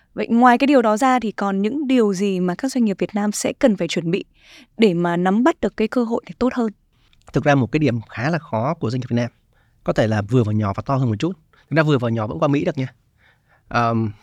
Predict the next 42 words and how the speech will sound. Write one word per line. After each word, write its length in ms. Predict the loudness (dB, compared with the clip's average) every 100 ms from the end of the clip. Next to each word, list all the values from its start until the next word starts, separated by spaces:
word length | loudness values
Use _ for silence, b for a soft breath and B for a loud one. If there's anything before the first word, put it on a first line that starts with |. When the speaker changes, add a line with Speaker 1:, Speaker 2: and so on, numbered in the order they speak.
| b b b b _ _ _ _ _ _
Speaker 2:
thứ 100 | -2
nhất 140 | 0 2
đó 100 | 0
là 120 | 0
cái 200 | -2 -4
sự, 400 | -2 -4 -4 -8
ờ, 180 | -8 -10 -14 _ _ _ _
thiếu 200 | -2 0
người 240 | 2 0 0
hỗ 200 | -4 -2
trợ. 180 | -2 -4 -12 _ _ _ _ _ _
Doanh 160 | 0 2
nghiệp 140 | 2 2
vừa 120 | 0
và 100 | 2
nhỏ 200 | 0 -2
và 80 | -2
thậm 180 | -2
chí 140 | -2 0
doanh 140 | 0
nghiệp 140 | 0 0
quy 100 | 0
mô 180 | 0 0 0
tương 120 | 0
đối 100 | 2
lớn, 260 | 2 0 -4 _ _ _ _
một 240 | -8 -4
vài 160 | -2 -2
ngàn 160 | -4
tỷ 160 | -2 -2
doanh 160 | -2 -4
số, 260 | -4 -6 -10 _ _ _ _ _ _ _
cái 120 | 2
người 120 | 4 4
chủ 280 | 0 0
á, 100 | -4 -4
họ 140 | -6
không 220 | -2 -2
có 100 | 0
người 200 | 0 0
hỗ 140 | -2 -2
trợ, 200 | -2